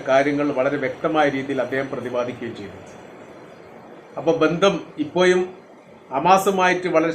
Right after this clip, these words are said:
ശക്തമായിരിക്കുന്ന ഹൃദയബന്ധമാണ് ഇറാൻ ഉള്ളത് എന്ന് തെളിയിക്കുന്നതാണ് ഹമാസ് നേതാക്കളുടെ സന്ദർശനം. മാത്രമല്ല, പല ഘട്ടത്തിലും ഒളിവിലാണ് യഹ്യ സിൻവാർ ഉള്ളത്. എന്നാൽ ഇറാനിൽ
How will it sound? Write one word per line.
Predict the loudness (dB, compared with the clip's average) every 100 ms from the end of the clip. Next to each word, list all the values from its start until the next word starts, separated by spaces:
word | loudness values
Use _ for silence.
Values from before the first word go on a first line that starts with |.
| -2
ശക്തമായിരിക്കുന്ന | -2 0 4 4 4 2 -2 -2 -2
ഹൃദയബന്ധമാണ് | -2 4 4 4 0 0 0 2 2 0
ഇറാൻ | 2 2 2 2
ഉള്ളത് | 4 4 4 2 2
എന്ന് | -2 -2
തെളിയിക്കുന്നതാണ് | 0 2 0 0 -2 2 2 2 -2 -8 -20 -20 -20 -20 -20 -20 -20 -20 -8
ഹമാസ് | 2 2 4 0
നേതാക്കളുടെ | 4 2 2 -4 -4 -6
സന്ദർശനം. | -6 -2 -4 -4 -8 -10 -18 -20 _ _ _ _ -20 _ _ 2
മാത്രമല്ല, | 2 4 4 6 4 6
പല | 6 6 4
ഘട്ടത്തിലും | 2 -2 0 0 2
ഒളിവിലാണ് | 4 4 4 6 6 6 0 -4 0
യഹ്യ | 4 4 4
സിൻവാർ | 2 2 4 4
ഉള്ളത്. | 2 0 0 -4 -18 _ _ _ _ _ _ _ -4 0
എന്നാൽ | 4 4 2 -8 _ _ _ _ _ _ _ _ -4 2
ഇറാനിൽ | 4 4 6